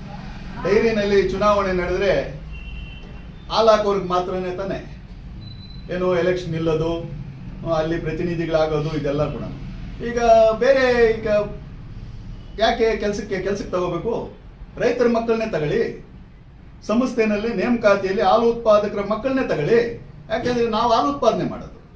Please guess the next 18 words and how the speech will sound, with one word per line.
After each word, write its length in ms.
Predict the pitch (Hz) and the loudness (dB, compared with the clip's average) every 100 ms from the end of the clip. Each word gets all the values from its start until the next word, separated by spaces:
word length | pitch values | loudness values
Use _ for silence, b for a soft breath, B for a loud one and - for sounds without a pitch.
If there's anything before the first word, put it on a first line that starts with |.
| - - - - - 135 | -20 -20 -20 -20 -14 0
ನಾವೆಲ್ಲ 400 | 208 240 233 - | 2 4 4 4
ಕಷ್ಟಪಡೋದು. 840 | 220 - - 170 143 - - - | 4 4 0 -2 -4 -8 -14 -4
ಬೇರೆಯವ್ರಿಗೆ 520 | 247 269 254 240 226 | 6 6 8 4 4
ಎಲ್ಲಿಂದನೋ 420 | 226 233 233 226 220 | 4 4 2 2 2
ಗುಜರಾತೋ, 640 | 202 202 208 214 220 214 | 2 6 6 6 4 4
ಅದು 240 | 202 202 | 2 0
ಬೇರೆ 360 | 202 185 202 214 | 0 0 2 2
ರಾಜ್ಯದವ್ರಿಗೋ 580 | 208 190 190 196 196 214 | 2 0 0 -2 0 2
ಅಲ್ಲೋ 240 | 185 196 202 | 2 2 2
ಇಲ್ಲೋ 200 | 196 226 | 2 2
ಉದ್ಯೋಗ 420 | 180 180 175 160 | 0 0 0 -2
ಕೊಡ್ತಾರೆ. 320 | 131 - - - | -6 -8 -8 -4
ಯಾಕೆ 160 | 220 | -4
ಕೊಡಬೇಕು? 340 | 208 196 190 190 | -2 -4 -2 -2
ಅದನ್ನು 240 | 185 196 | -2 -2
ನಮ್ಗೆ 320 | 175 180 175 | -4 -4 -6
ಕೊಡಬೇಕು 340 | 165 151 - 123 | -4 -4 -6 -8
ಅಂತ. 160 | 107 | -8